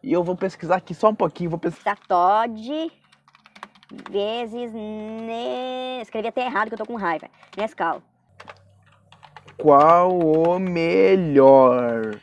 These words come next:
Speaker 1: Vamos ver qual que é melhor. Ó.
Speaker 2: Quem acompanha o Twitter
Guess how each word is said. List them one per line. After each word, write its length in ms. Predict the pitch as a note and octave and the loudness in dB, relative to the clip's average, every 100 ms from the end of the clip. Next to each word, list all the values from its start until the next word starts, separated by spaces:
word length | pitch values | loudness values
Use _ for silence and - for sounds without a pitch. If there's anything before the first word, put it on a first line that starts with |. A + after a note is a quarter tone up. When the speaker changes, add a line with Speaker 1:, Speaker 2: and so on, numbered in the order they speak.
| _ - | _ -6
Speaker 1:
Vamos 220 | G#3 A3+ | -4 2
ver 140 | A#3 | 2
qual 140 | A3 G#3 | 2 -2
que 60 | |
é 40 | G#3+ | -2
melhor. 340 | G#3+ D#3+ G#2 _ _ | 0 0 0 _ _
Ó. 100 | - - _ _ _ _ _ _ _ | -4 -4 _ _ _ _ _ _ _
Speaker 2:
Quem 120 | G#4 | -6
acompanha 400 | G4 E4+ B3 D#4 | -6 -6 -4 -6
o 20 | - | -6
Twitter 440 | C4 C#4+ - D3 | -8 -8 -8 -10